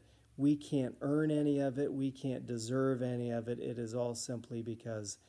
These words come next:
he loves us and he graciously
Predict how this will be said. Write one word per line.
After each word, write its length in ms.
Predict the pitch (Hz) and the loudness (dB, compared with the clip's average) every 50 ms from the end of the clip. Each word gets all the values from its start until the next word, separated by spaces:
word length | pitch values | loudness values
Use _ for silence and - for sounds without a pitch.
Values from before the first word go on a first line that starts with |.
| - - - _ _ _ | -20 -20 -20 _ _ _
he 180 | - - 131 120 | -8 -4 -2 -2
loves 480 | 110 110 117 120 120 123 120 113 110 | -2 0 0 0 0 0 -2 -2 -2
us 320 | 131 120 117 117 113 - - | -2 -2 0 -2 -2 -4 -4
and 100 | 117 110 | -4 -4
he 100 | 113 117 | -6 -6
graciously 1000 | 113 - 117 117 113 120 117 117 - 123 - - - 117 113 113 113 110 110 | -6 -4 -4 -2 -2 -2 -4 -6 -8 -6 -6 -6 -4 -4 -6 -4 -4 -6 -8